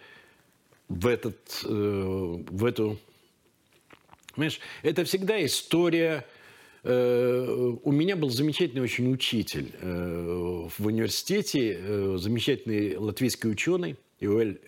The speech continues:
м, Пасахович Вейнберг, учёный с мировым именем, он вообще библеист, он даже в советское время, и выходили его работы в Западной Европе.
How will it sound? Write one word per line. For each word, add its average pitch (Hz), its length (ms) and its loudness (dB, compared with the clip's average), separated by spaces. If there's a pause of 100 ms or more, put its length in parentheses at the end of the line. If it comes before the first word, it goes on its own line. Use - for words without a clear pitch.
м, 92 200 -6
Пасахович 104 580 -4
Вейнберг, 170 500 -2 (640)
учёный 120 320 0
с - 100 -4
мировым 123 480 4
именем, 180 380 2
он 110 100 0
вообще 104 380 2 (560)
библеист, 113 760 2
он 110 120 2
даже 107 180 0
в 92 60 -4
советское 117 400 2
время, 107 320 2
и 98 100 2
выходили 98 460 0
его 98 160 2
работы 95 400 0
в 80 80 -4
Западной 98 380 -2
Европе. 147 560 0